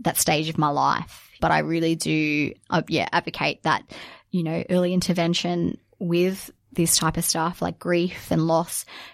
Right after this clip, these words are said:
you need to speak to someone about it if, if you're feeling like that. You know, it, it's a,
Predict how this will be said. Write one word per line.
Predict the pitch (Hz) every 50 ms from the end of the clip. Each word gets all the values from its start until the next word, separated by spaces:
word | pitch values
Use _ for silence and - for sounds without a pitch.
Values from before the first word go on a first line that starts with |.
| _
you | - 185 185
need | 180 170 175
to | - 175
speak | - - - 117 - -
to | - 170
someone | - - 160 156 160 180 185
about | 180 170 - 165 160 160 170
it | 175 170
if, | 170 170 - - -
if | 196 180 - -
you're | 170 165
feeling | - - - 170 170 170 180 196 196
like | 185 147 147 156 - -
that. | - - - - -
You | - 160
know, | 160 165 175
it, | 175 -
it's | - - 175 - -
a, | - -